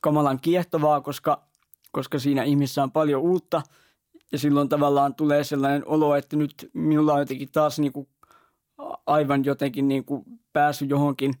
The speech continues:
sellaiseen, mihin aiemmin ei ole ollut, ja johonkin sellaiseen näkökulmaan tähän maailmaan, mitä aiemmin ei ole ollut. Se on myös tietysti aina hyvä hetki ikään kuin kertoa itsensä uudelleen,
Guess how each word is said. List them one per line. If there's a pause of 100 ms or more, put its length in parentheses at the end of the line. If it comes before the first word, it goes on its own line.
(460)
sellaiseen,
mihin
aiemmin
ei
ole
ollut,
ja
johonkin
sellaiseen (140)
näkökulmaan (420)
tähän
maailmaan, (300)
mitä
aiemmin
ei
ole
ollut. (500)
Se
on
myös
tietysti
aina (840)
hyvä
hetki
ikään
kuin
kertoa
itsensä
uudelleen,